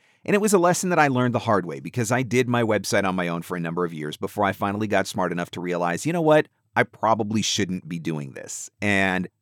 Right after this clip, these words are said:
after I handed it over to Voice Actor Websites, honestly,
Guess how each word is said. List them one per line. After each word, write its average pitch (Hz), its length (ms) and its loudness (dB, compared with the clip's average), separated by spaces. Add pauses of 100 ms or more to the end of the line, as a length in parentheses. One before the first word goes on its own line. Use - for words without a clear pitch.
(240)
after 165 420 6
I 123 120 6
handed 117 400 0
it 104 80 2
over 107 200 2
to 98 60 0
Voice 92 300 -2
Actor 90 240 0
Websites, 87 580 -2
honestly, 104 520 -2